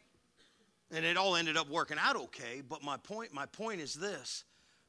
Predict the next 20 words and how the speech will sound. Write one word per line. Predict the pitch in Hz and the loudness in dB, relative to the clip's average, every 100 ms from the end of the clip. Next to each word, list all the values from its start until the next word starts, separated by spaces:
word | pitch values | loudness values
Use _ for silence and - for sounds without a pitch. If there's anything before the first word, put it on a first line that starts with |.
| - | -14
We | 131 156 226 | -4 2 4
are | 214 160 | 4 2
living | 135 139 175 196 165 180 180 - | 0 0 0 0 0 -4 -4 -8
in | 160 139 135 113 95 - | -10 -8 -10 -12 -18 -2
dangerous, | 190 220 226 165 117 107 104 143 - - - _ - | 4 6 4 0 -8 -8 -8 -4 -2 -2 -6 _ -4
and | 170 | 4
I'm | 220 | 6
not | 226 | 6
gonna | 208 196 | 4 2
go | 180 196 | 2 4
into | 202 175 143 - - - - | 4 4 2 0 -16 -14 -6
the | 160 | -2
whole | 151 185 | 2 0
doomsday | 139 175 180 151 151 127 | 2 2 2 0 -2 -4
thing. | - 135 143 - - - | -4 -6 -6 -10 -14 -2
We're | 202 | 0
living | 254 190 147 | 2 2 0
in | 135 | -4
very | 127 110 151 196 190 131 - | -6 0 4 4 2 -4 -6
dangerous | - 196 226 - 120 120 147 | 4 4 4 0 -4 -4 -2